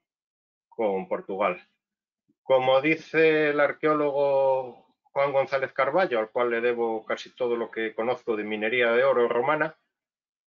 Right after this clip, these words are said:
eh, entre la desembocadura del Sul, del,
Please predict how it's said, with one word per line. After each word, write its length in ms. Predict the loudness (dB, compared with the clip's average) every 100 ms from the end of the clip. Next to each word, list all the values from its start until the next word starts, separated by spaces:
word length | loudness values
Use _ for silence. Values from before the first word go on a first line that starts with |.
| _
eh, 800 | -2 0 2 2 2 0 -2 -6 -6
entre 1080 | -6 -4 -2 0 2 2 2 2 2 2
la 100 | 2
desembocadura 680 | 0 0 -2 0 2 4 4
del 100 | 2
Sul, 340 | 0 0 0 0
del, 260 | -2 -4